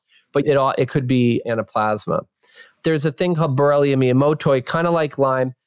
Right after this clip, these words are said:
Problem is, it looks like Lyme, anaplasma, Babesia all mixed together. It is the one other organism we,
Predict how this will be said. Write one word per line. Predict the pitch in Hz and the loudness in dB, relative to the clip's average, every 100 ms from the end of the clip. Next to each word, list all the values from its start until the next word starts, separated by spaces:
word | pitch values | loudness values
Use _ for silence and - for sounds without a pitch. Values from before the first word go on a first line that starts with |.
| _ - | _ -4
Problem | 214 202 | 0 0
is, | 156 | 0
it | 135 | 0
looks | 165 - | -2 0
like | 151 | 0
Lyme, | 143 143 143 | 0 0 0
anaplasma, | 143 135 131 139 139 135 | -2 -2 -2 -2 0 0
Babesia | 123 107 143 127 131 | 0 0 0 2 0
all | 131 127 | 0 2
mixed | 127 127 - | 0 -2 -6
together. | 120 113 110 127 170 180 _ _ _ _ _ | -4 -2 0 0 -2 -6 _ _ _ _ _
It | 156 | -2
is | 156 151 | -2 0
the | 160 | 0
one | 151 175 | 2 2
other | 170 165 | 2 0
organism | 151 143 147 151 139 139 | 2 2 2 0 2 2
we, | 139 | 2